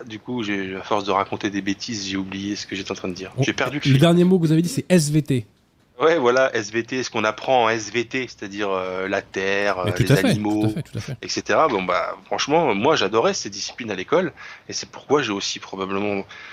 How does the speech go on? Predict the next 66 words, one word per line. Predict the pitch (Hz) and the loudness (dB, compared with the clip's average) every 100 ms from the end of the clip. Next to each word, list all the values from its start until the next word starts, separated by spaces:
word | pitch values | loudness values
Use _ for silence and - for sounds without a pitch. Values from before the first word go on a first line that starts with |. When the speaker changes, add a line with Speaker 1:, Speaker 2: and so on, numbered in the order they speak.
| - - - | -20 -16 -6
Speaker 1:
eu | 127 | -2
le | 113 107 | 0 2
goût | 127 | 0
très | 147 107 | 0 0
tôt | 113 | 2
de | 113 | 2
Jules | 101 | 2
Verne, | 98 170 160 | 2 2 2
parce | 104 | -4
qu'on | 104 92 | -2 -2
découvre | 95 110 101 | -4 -2 -2
ces | 95 | 0
choses-là. | 110 143 180 139 - | 2 4 2 0 2
Voyage | 117 131 | 4 4
au | 120 | 2
centre | 113 110 113 | 0 -2 0
de | 104 | 0
la | 104 | 0
Terre, | 127 110 104 - - | 0 -2 -4 -16 -14
qu'est-ce | - - | -10 -8
que, | - - - - - _ _ _ _ _ _ _ _ | -10 -12 -18 -20 -20 _ _ _ _ _ _ _ _
je, | 110 - - | -12 -10 -8
je | 107 | -2
do-, | 123 | -2
je | 117 | 0
dois | 110 143 | 0 0
dire | 180 | 2
à | 151 | 0
quelqu'un | 135 - 160 | -2 -4 -6
qui | - | -4
n'a | 110 | -6
pas | - 123 | -2 -2
lu | 147 | -2
Voyage | 117 120 113 | -6 -4 -6
au | |
centre | - 113 117 | -8 -10 -8
de | 104 | -6
la | 104 | -6
Terre, | - 156 165 - - _ _ _ - | -4 -4 -4 -10 -20 _ _ _ -10
lui | 107 | 0
donner | 131 151 | 2 4
des | 110 | 2
raisons | 120 120 151 | 2 0 0
de | 117 | -2
lire | 110 131 - | -2 -4 -6
<laughs> | - | -4
Voyage | 117 117 | -2 0
au | |
centre | 110 110 | -2 -4
de | |
la | 110 | -4
Terre. | 107 | -4
Bon, | 101 | -2
déjà, | 110 131 | -2 -2
je | |
vais | 104 | -4
lui | 98 | -6
donner | 98 104 | -4 -4
certaines | 101 - 107 | -4 -2 -2
des | 101 | 0
raisons | 101 101 110 | 0 0 -2
qu'on | 107 98 | -2 -6
a | |
déjà | 95 95 | -6 -6
citées | 92 - 101 | -4 -4 -6
jusqu'ici, | 95 - - - 190 | -6 -6 -4 -4 -4